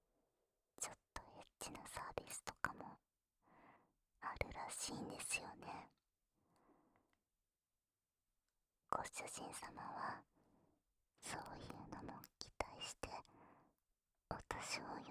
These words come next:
んだんじゃないんですか？<laughs>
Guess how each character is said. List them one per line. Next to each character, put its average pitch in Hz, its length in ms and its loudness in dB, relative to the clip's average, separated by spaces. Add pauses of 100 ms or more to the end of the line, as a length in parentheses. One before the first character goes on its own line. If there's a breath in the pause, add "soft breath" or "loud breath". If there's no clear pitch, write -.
(120)
ん - 80 -4
だ - 100 6
ん - 100 -2
じ - 100 2
ゃ - 60 0
な - 120 -4
い - 120 -8
ん - 140 -6
で - 40 -2
す - 100 0
か？ - 420 6 (2750)
<laughs> - 360 10